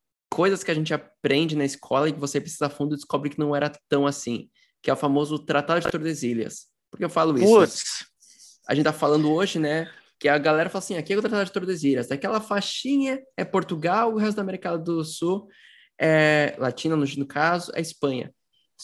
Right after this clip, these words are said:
Speaker 1: Isso é o que é ensinado pra gente. Só que quando você pega, inclusive eu aprendi isso quando fui pra Manila, nas Filipinas, foi uma colônia espanhola,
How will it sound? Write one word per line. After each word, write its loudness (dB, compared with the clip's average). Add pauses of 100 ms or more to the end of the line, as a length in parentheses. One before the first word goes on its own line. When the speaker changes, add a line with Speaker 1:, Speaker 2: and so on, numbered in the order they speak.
(240)
Speaker 1:
Isso 2
é 2
o -2
que -2
é 2
ensinado -2
pra 0
gente. 0 (260)
Só -2
que -10
quando 0
você -2
pega, -2 (520)
inclusive 2
eu 2
aprendi -4
isso -10
quando -6
fui -8
pra -4
Manila, 0
nas -6
Filipinas, -6
foi -8
uma -2
colônia -4
espanhola, -4